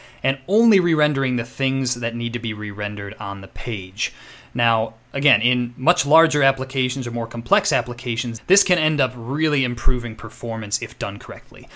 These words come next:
Now, now optimizing for this stuff is something we're gonna talk about much later, but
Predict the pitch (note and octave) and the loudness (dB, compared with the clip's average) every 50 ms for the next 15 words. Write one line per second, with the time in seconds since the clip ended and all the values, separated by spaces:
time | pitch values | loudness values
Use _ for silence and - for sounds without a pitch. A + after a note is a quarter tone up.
0 | - - - - - D3 D#3+ D3+ D3+ D3+ - - _ _ _ _ _ _ _ _ | -20 -18 -8 2 4 6 8 8 6 4 2 -10 _ _ _ _ _ _ _ _
1 | - - - D#3 D3 D3 D3 F#3+ A3+ A#3+ A#3 G3+ F3+ E3 D#3+ D3+ D3 C#3+ C3+ D3 | -16 -8 0 2 2 4 8 8 8 8 8 4 4 4 4 4 2 0 0 0
2 | C#3 C#3 - - - - C#3+ C3+ C3 - - - - - - - - C#3 C3+ C3 | 2 2 4 4 2 4 4 4 2 2 -2 -10 -14 -20 -16 -6 -2 2 2 4
3 | C3+ C3 B2 - - D3+ C#3 C3+ C3+ B2+ B2+ B2 B2+ B2 A#2+ - - B2+ A#2 A#2 | 4 2 2 2 2 2 2 2 0 0 0 -2 -2 -2 -4 -2 0 0 0 0
4 | A2+ A2 A2+ A2+ A2+ A2+ B2 A#2+ B2 - B2 A#2+ A#2+ A2+ G#2+ G2 F#2+ G#2+ - - | -2 -4 -4 -4 -4 -4 -2 -2 -2 -4 -2 0 0 0 0 -2 -6 -8 -10 -14
5 | - - - - - _ - B2 A#2+ C3+ C3 A#2+ A#2 B2 - | -20 -20 -20 -20 -20 _ -14 -6 2 4 6 6 4 2 0